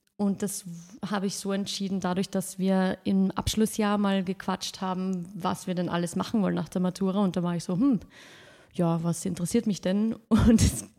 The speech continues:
kam tatsächlich nicht ganz so viel auf. Ähm, und dann habe ich mal ein bisschen rumgequa-, ähm, gefragt und dann erfahren, dass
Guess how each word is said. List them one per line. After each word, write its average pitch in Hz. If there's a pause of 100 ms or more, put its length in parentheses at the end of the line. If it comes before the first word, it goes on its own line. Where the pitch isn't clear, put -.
(180)
kam -
tatsächlich 202
nicht 233
ganz 208
so 262
viel 233
auf. 202 (800)
Ähm, 196 (140)
und 202
dann 202
habe 185
ich 202
mal 196
ein 190
bisschen 196
rumgequa-, 220
ähm, 202
gefragt - (680)
und 202
dann 202
erfahren, 190
dass -